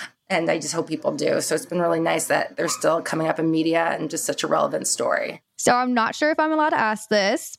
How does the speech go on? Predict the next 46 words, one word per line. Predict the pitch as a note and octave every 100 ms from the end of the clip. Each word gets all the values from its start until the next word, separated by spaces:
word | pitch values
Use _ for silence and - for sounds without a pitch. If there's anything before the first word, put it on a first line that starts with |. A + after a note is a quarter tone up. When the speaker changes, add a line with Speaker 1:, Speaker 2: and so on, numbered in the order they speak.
| -
Speaker 2:
but | G#3+ G3 F#3+ F3+
if | - G#3+ G#3+
you | G#3+
can | A3+
tell | G#3+ G#3 G3
us, | G#3 -
I | G3+
would | G3+
love | G3 G3 G3
to | C4
know. | G#3+ E3+ F3
So | G3+
we | F#3+
mentioned | F#3 G3 G#3+ A3
Sarah | G3+ F#3+
Jessica | F#3+ - F#3+
Parker | G#3 F#3+ F#3+
earlier. | F#3 F3+ F3 F3 E3 E3+ F3+
I |
know | F3+ F3
she's | - F#3+ -
seen | F#3 F3 F3 F3 F3+
all | - G#3
around | A#3 G#3+ G#3
town | F#3+ F3+ F3+
just | F#3 -
organically | F#3+ F3 F3 F3 - F3+ F3 -
wearing | F#3+ F3 F3
your | F#3
chains. | - C4 C4+ G3+ F#3 F#3+
So | G3
can | - G#3+ A3+
we | A#3+
expect | - - A3 A3
to |
see | - G#3
your | G3+
chains | F#3+ G3 F#3+ F#3
on | F3
the | F3
new | F#3 F#3 F#3+
Sex | F3+ -
and | E3+
the | F3
City | - C#4+ D4
reboot | A#3 A3 G#3 G3